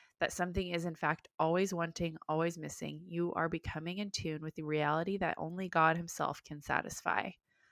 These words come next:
Uncomfortable, yes, but beautiful and holy and right. My gentle but firm suggestion,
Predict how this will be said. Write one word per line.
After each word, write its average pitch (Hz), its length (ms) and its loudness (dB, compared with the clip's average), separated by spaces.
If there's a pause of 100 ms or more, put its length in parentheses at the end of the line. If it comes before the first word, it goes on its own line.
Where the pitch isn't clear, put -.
(420)
Uncomfortable, 202 640 2
yes, 160 480 0
but 160 140 2
beautiful - 540 -4 (120)
and 165 280 0
holy - 520 -6 (300)
and 196 240 -2
right. 202 320 2 (600)
My 175 120 4
gentle 196 460 0
but - 200 -2
firm 180 320 0
suggestion, 185 1000 -2